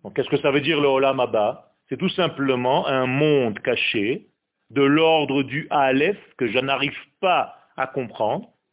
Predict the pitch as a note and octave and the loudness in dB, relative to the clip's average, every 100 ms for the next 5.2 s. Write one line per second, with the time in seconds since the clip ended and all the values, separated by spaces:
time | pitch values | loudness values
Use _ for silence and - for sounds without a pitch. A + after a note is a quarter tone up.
0 | _ _ _ A2 - G2+ C3+ B3 C4 C3+ | _ _ _ -10 -4 -2 2 4 4 2
1 | C#3 A#2+ E3 A3 F3 A#2+ - - C3 C3+ | -2 -2 2 4 4 2 -2 0 0 2
2 | A#3 F3+ A2 G2+ G2+ C3 A#2+ D#3 A3+ B3+ | 0 2 2 0 0 -2 0 2 4 2
3 | C3+ G#2 A2+ C#3 D#3 F#3+ F3 C4 A3 D#3 | 2 0 2 2 2 0 -2 -2 -2 0
4 | C#3+ C3+ D3+ F#3 F3 B2 G#2 F#2 G#2+ B2 | 0 0 2 2 2 0 -8 -12 -6 0
5 | B3+ | 0